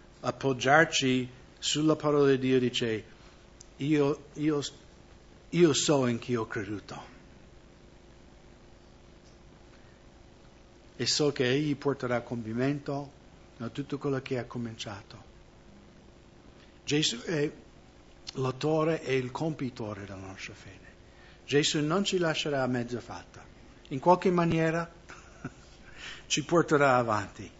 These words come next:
E, e questa è la nostra fede. Dobbiamo credere queste cose, non dubitare.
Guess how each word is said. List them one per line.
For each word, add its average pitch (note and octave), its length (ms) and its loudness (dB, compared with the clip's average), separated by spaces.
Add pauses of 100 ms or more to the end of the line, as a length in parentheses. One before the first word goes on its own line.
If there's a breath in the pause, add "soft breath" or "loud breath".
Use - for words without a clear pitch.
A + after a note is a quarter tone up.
(440 loud breath)
E, D#3+ 240 2
e D#3 80 -4
questa E3+ 340 2
è D#3+ 60 2
la D#3 120 0
nostra D#3 280 -2
fede. F#3+ 280 -4
Dobbiamo D3+ 360 -2
credere E3+ 480 -4
queste - 300 -14
cose, - 340 -16 (540)
non G#3 220 2
dubitare. G#2 640 -6